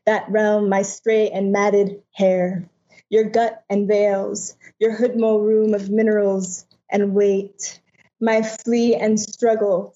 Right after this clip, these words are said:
table, my splay at which we met in darkness, though I left you there, my sorry, desiccated by hospital light.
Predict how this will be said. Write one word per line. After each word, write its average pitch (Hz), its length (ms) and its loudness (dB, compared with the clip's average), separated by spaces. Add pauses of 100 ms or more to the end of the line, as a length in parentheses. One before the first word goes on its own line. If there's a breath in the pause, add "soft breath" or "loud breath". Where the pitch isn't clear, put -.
table, 208 400 0
my 196 160 0
splay 214 460 0
at 214 220 -4
which 220 300 0
we 220 100 0
met 208 320 0
in 214 160 0
darkness, 214 580 -2
though 208 180 0
I 202 100 0
left 226 380 -2
you 196 120 -2
there, 196 420 0 (320)
my 196 140 0
sorry, 190 640 0 (320)
desiccated 208 1000 -2
by 190 140 0
hospital 202 720 -2
light. 185 380 -2